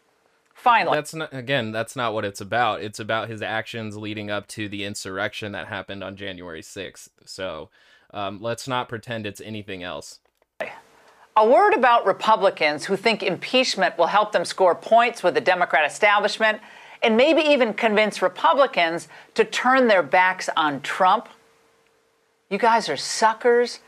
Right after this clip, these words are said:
Speaker 1: and you're fools. Most in the G O P don't believe for a moment that Trump actually wanted the rioters to take over the Capitol and carry out a coup.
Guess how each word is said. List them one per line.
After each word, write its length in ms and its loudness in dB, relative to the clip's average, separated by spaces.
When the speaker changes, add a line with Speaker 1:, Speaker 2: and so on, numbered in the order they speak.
Speaker 1:
and 180 -8
you're 100 -8
fools. 720 0
Most 300 4
in 80 6
the 80 6
G 240 4
O 80 4
P 240 2
don't 320 4
believe 400 4
for 300 4
a 80 4
moment 580 2
that 180 0
Trump 300 4
actually 440 4
wanted 300 2
the 80 2
rioters 500 4
to 100 -6
take 280 0
over 240 6
the 120 0
Capitol 580 2
and 160 -2
carry 300 4
out 120 4
a 40 0
coup. 340 0